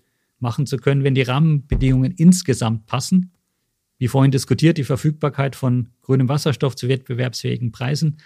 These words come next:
eine adäquate internationale Tankstellen, ähm, Struktur und natürlich auch nochmal weiter Entwicklungsschritte auf unserer Seite, auf der Technologie, um eben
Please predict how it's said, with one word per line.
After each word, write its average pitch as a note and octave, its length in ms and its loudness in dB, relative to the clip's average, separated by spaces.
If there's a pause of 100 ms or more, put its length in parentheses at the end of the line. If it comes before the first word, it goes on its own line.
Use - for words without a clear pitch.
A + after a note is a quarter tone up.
(200)
eine - 120 -16
adäquate C3+ 520 -2
internationale B2+ 680 0
Tankstellen, C#3+ 640 0 (540)
ähm, B2+ 320 -2
Struktur D3+ 640 0 (360)
und D3+ 380 2 (120)
natürlich C3 420 0
auch C3+ 260 0 (300)
nochmal B2 240 2
weiter C#3 500 0
Entwicklungsschritte C3 720 0
auf - 100 -8
unserer C#3+ 300 0
Seite, B2+ 320 -2
auf C3+ 160 -2
der B2+ 100 2
Technologie, B2+ 680 -2 (200)
um C3 220 -2
eben A#2+ 360 -2